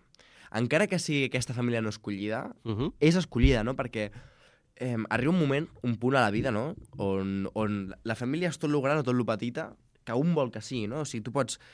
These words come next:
Speaker 1: entendre per família, eh, la meva àvia i els meus tiets, no?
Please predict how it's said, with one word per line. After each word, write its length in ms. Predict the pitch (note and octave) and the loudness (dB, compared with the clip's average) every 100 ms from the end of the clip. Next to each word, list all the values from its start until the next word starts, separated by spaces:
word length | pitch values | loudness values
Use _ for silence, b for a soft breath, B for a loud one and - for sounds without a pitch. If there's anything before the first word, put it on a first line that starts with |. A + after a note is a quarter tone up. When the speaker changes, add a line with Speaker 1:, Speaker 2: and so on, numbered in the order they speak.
| B | B
Speaker 1:
entendre 300 | A2+ A#2 A#2 | -6 -2 -2
per 120 | A2 A2 | -2 -2
família, 560 | A2+ G#2+ G2 F#2 F2+ - B B - A2+ G#2+ | -2 -2 -2 -4 -6 -10 B B -6 -2 0
eh, 960 | G#2 G2+ G2 F#2+ F#2+ F2+ F2+ E2+ E2+ E2+ | 0 -2 -2 -4 -6 -6 -6 -6 -6 -8
la 80 | F2+ | -6
meva 240 | G#2 A2+ A#2 | -4 -2 -2
àvia 140 | A#2 | -4
i 20 | G#2 | -6
els 60 | |
meus 100 | G#2+ | -8
tiets, 400 | - D3 F#3 - - | -4 -4 -4 -10 -10
no? 160 | B2 | -8